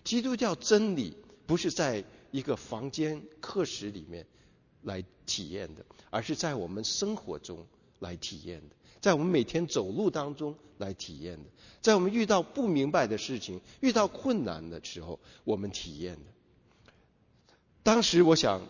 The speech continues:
门徒或许会觉得耶稣在逃难，在避开那个风头。为什么？施洗约翰刚被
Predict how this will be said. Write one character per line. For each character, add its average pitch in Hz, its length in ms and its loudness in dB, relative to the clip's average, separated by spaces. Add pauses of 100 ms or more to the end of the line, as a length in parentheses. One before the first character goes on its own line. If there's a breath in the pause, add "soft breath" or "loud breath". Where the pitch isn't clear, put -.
(140)
门 160 220 2
徒 - 200 -4
或 196 220 0
许 113 160 -4
会 127 160 0
觉 98 220 -4
得 101 100 -4
耶 120 220 -6
稣 117 340 -10
在 110 140 -6
逃 - 260 -18
难， 87 220 -12 (340 soft breath)
在 143 140 0
避 185 200 -2
开 143 300 -2
那 147 100 -4
个 107 140 -4
风 117 260 -8
头。 - 280 -10 (280 soft breath)
为 131 120 4
什 101 120 -8
么？ 95 100 -10 (180 loud breath)
施 - 180 -2
洗 123 160 -2
约 110 160 0
翰 117 260 -8
刚 120 200 -8
被 117 160 -4